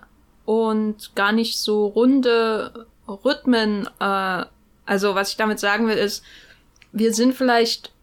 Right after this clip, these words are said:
hypothetisch gesehen vertraut mit dem Einsatz dieser Technik, aber im Kontext dieses Films wirkt sie oft oder soll sie, glaub ich, auch nicht so wirken, als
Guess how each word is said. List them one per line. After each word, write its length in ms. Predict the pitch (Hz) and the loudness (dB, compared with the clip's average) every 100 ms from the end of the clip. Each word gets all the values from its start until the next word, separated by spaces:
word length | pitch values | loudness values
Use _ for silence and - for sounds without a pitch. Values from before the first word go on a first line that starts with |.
| _ _ _ _ _ _ _ _ 208 | _ _ _ _ _ _ _ _ -2
hypothetisch 640 | 226 220 214 233 320 - | 0 0 0 0 -2 -2
gesehen 320 | 254 247 262 | 0 2 0
vertraut 540 | 247 226 - 190 269 269 | 0 -4 -2 0 0 0
mit 100 | 233 | 0
dem 80 | |
Einsatz 340 | - 240 262 254 | 0 0 0 -2
dieser 280 | 226 208 202 | -2 -4 -4
Technik, 520 | 180 220 330 381 - _ _ _ - - | -6 -4 -6 -6 -10 _ _ _ -20 -6
aber 640 | 214 214 220 214 208 - | -2 0 2 2 0 0
im 220 | 214 220 | 0 2
Kontext 420 | 214 233 254 254 226 | 0 -2 -2 -2 -4
dieses 280 | 214 208 | -4 -6
Films 560 | - 277 294 311 - - - - _ _ | -2 0 0 0 -4 -10 -20 -20 _ _
wirkt 340 | 208 226 226 - | -2 0 0 -4
sie 400 | 220 220 208 - _ | -2 -2 -2 -4 _
oft 440 | - 214 - - - _ _ _ _ _ | -4 -4 -6 -16 -20 _ _ _ _ _
oder 260 | 208 208 202 | -4 -2 0
soll 240 | - 202 | 0 0
sie, 140 | 233 233 | 0 -2
glaub 300 | 220 202 208 | -2 -2 -2
ich, 180 | - - | -4 -4
auch 180 | 196 | 0
nicht 240 | 214 226 - | 0 0 -2
so 260 | 226 214 | -2 0
wirken, 440 | 202 214 214 208 196 | 0 -2 -2 -8 -4
als 640 | 190 190 196 196 - | -4 -2 -4 -4 -8